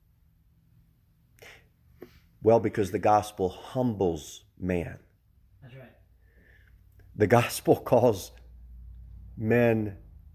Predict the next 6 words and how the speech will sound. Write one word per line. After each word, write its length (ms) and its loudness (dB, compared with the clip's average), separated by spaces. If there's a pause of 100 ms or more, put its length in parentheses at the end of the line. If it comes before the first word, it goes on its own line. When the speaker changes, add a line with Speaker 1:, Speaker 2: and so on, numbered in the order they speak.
(180)
Speaker 1:
and 240 0
women 560 0 (340)
and 240 -6
boys 340 0
and 200 -6
girls 680 -6